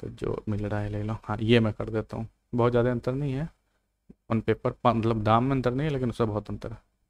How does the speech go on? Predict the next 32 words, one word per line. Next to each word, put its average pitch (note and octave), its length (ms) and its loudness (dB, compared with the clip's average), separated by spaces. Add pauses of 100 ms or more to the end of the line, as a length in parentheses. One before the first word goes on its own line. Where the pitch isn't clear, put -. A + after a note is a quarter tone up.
ठीक A#2+ 120 -8
है। C3+ 100 -2
ये A#2 80 -2
फोर्टीन G#2+ 320 -2
फ़ोर्टी G#2+ 240 -4
पी A2 120 -2
हो G#2 80 0
जाता A2 240 -6
है, C#3 60 -4
वो B2+ 160 -2 (340)
टेन G#2 140 0
एटी G2+ 160 -6
पी - 140 -8
था, - 180 -16 (880)
ठीक A2+ 160 0
है। C3+ 140 -4 (140)
एक B2 200 6
छब्बीस A#2+ 580 -2 (160)
जीरो A2+ 340 2
चौवन, A2 440 -4 (260)
और B2 160 -4
कुछ - 200 -4
ऐड C#3+ 140 -2
करता - 280 -4
हूँ A2+ 120 -4
क्या A#2 100 -6
मैं? A2+ 120 -4 (600)
अच्छा, B2 260 0
ये A2+ 580 4 (1300)
कीबोर्ड C#3 360 8
वगैरह B2 280 6
यार A#2 240 2